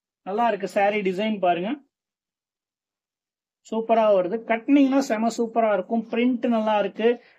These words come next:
நல்லா பளிச்சுன்னு தான் designs கொடுத்துருக்காங்க. So, வேணுங்கிறவங்க மறக்காம screenshot எடுத்து ஸ்கிரீன்ல தெரியிற நம்பருக்கு WhatsApp-ல message பண்ணுங்க. இது வந்து பிளவுஸ்.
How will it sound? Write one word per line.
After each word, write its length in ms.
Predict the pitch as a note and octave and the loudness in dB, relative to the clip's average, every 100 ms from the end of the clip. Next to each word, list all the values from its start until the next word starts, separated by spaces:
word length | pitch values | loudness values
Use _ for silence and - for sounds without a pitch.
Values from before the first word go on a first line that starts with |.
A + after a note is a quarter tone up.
| - | -8
நல்லா 140 | G3 | 0
பளிச்சுன்னு 480 | A3 G3+ A3+ A3 A#3 | 0 2 0 2 2
தான் 140 | A#3 A3+ | 2 2
designs 420 | G3+ G3+ A3+ A3 | 2 2 -2 -2
கொடுத்துருக்காங்க. 580 | - G3 G3 F#3 F3 F#3 D4+ _ _ _ _ | -6 -6 -4 -4 -2 -2 -6 _ _ _ _
So, 220 | - F3 E3+ | -6 -2 0
வேணுங்கிறவங்க 600 | G#3 B3+ B3 A#3+ A#3 D4+ D#4+ | 2 2 2 2 2 2 0
மறக்காம 440 | G3+ G#3+ A3+ A#3 | -2 -2 0 0
screenshot 680 | A3+ - B3 C4 B3 B3 A3 | -2 -2 0 0 0 0 0
எடுத்து 260 | G#3+ A3 | -4 -4
ஸ்கிரீன்ல 500 | A#3+ - B3 C4+ C4 A#3 | -6 -4 0 2 0 0
தெரியிற 340 | A#3 A3 G#3+ | 0 0 0
நம்பருக்கு 480 | G3+ G#3 G#3+ G3+ D4 D#4+ - _ _ _ | -2 -2 -2 -4 -4 -6 -8 _ _ _
WhatsApp-ல 680 | F3 G3+ C4 - C4+ B3+ B3+ | 2 2 2 0 0 0 0
message 420 | A3+ G3+ A#3+ A3+ G3 | 0 0 0 -2 -2
பண்ணுங்க. 440 | G3+ F#3+ B3+ E4 | -2 0 -2 -4
இது 220 | G3 G#3+ | -6 0
வந்து 200 | A#3+ A#3+ | 2 2
பிளவுஸ். 420 | A#3 F#3+ G3+ G3 | 2 4 4 4